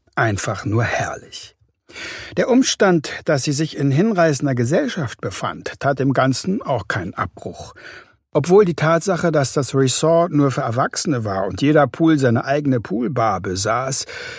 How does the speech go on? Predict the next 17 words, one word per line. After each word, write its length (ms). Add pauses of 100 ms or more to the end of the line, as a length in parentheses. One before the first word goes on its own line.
(180)
ihr 140
Misstrauen 720
gegenüber 580
betrunkenen 640
Männern 360
mittleren 380
Alters, 540
die 160
sie 160
zu 180
jeder 400
Tageszeit 800
anzumachen 640
versuchten, 800
nur 140
verstärkt 680
hatte. 360